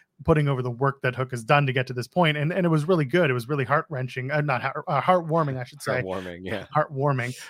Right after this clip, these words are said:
Speaker 1: Uh, a-, and it really felt like they were trying to, uh, to put over Hook as a good guy and maybe Team, Team Taz as good, minus Powerhouse Hobbs.
Speaker 2: Yeah.
Speaker 1: You know what?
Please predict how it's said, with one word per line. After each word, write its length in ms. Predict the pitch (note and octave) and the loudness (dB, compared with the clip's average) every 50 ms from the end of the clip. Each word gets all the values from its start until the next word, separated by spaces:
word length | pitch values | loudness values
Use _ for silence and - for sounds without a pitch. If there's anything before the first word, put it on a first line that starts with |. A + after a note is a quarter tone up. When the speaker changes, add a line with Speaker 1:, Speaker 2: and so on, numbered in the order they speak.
| - - - | -12 -2 2
Speaker 1:
Uh, 340 | C#3 B2+ B2+ B2+ B2+ C3+ C#3+ - | 4 6 6 6 4 2 0 0
a-, 160 | E3+ E3+ F3+ | -2 0 0
and 120 | F3+ F3 F#3 | 2 2 2
it 100 | F#3 D#3+ | 2 2
really 200 | D#3+ E3 E3 D#3+ | 2 2 2 2
felt 220 | - - D#3 C#3+ C#3 | 2 2 2 2 2
like 160 | C#3 C3 - | -2 -2 -2
they 80 | C#3 C3 | -2 -2
were 100 | B2 B2+ | -2 -2
trying 360 | B2 - C#3+ B2+ A#2+ A#2+ A#2 | -4 -2 -4 -2 -2 -4 -6
to, 300 | - C3 B2 A#2 A2+ A#2 A2+ | -8 -8 -8 -6 -6 -8 -8
uh, 220 | A2+ A2+ A#2 A#2+ - - C3 - | -8 -8 -8 -10 -14 -16 -14 -12
to 100 | - C3 | -12 -10
put 180 | - - C3+ C3 | -6 -4 -2 -2
over 320 | B2+ B2 A#2 A#2 A#2 A2 _ _ _ _ _ | -2 -2 -4 -6 -8 -8 _ _ _ _ _
Hook 240 | - D3 C#3+ - | -2 -2 0 0
as 140 | C3+ B2+ A#2 | -2 -4 -4
a 40 | C3+ | -4
good 200 | B2+ C#3 C3 A#2+ | -4 -4 -2 0
guy 280 | C3+ B2+ B2 A#2+ B2 B2 | 0 2 2 2 2 0
and 260 | A#2 A2+ A2+ A2+ A#2+ | -2 -4 -8 -6 -4
maybe 180 | C3+ C3 C3 B2+ | -4 -4 -4 -4
Team, 240 | - C#3+ C3+ B2+ - - | -4 -6 -8 -8 -10 -6
Team 180 | - D3 C#3 | -4 -4 -2
Taz 400 | A#2+ - C3+ C3+ B2+ B2 A#2+ - - _ _ _ _ _ | -2 -2 -2 -2 -2 -2 -4 -6 -10 _ _ _ _ _
as 260 | - D#3+ C#3 C#3 C3 B2 | 2 4 4 4 4 2
good, 420 | A#2 - D3 C#3+ D3 D#3+ E3 F#3 - _ | 0 0 2 2 2 2 0 -2 -6 _
minus 600 | - B2+ B2 A#2+ B2 A#2+ A#2 A2+ - - - - _ _ _ _ _ - | -8 -4 -4 -4 -4 -6 -8 -10 -12 -14 -16 -18 _ _ _ _ _ -6
Powerhouse 440 | - B2+ B2 A#2+ A2+ A#2 B2 A#2 - | -4 -4 -4 -4 -6 -6 -8 -8 -8
Hobbs. 240 | C3 B2 B2 - _ - - - - | -8 -10 -10 -12 _ -20 -20 -20 -12
Speaker 2:
Yeah. 180 | - E2+ D2+ B1+ - G2 - - _ _ _ _ _ _ - G3+ G3 _ _ _ | -10 -10 -8 -10 -10 -14 -20 -20 _ _ _ _ _ _ -16 -16 -16 _ _ _
Speaker 1:
You 140 | A3 F#3 G#3 | -2 0 4
know 120 | G#3+ G#3 F#3+ | 4 4 4
what? 320 | C#3 C3 C3 C3+ C#3 | 4 4 2 2 0